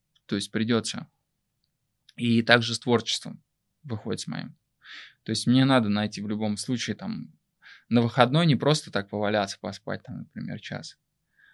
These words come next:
а уделить этот час вот творчеству.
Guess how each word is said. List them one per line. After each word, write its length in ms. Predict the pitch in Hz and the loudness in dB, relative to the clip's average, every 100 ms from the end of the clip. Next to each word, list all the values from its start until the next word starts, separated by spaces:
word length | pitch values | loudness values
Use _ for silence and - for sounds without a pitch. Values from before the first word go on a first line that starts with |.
| _ | _
а 120 | 110 | -2
уделить 380 | 110 110 135 180 | 0 2 0 2
этот 280 | 147 110 - | 0 -4 -12
час 360 | - 123 143 - | -6 -4 -4 -6
вот 160 | - | -10
творчеству. 760 | - 101 101 101 - - - | -8 -6 -6 -10 -14 -16 -20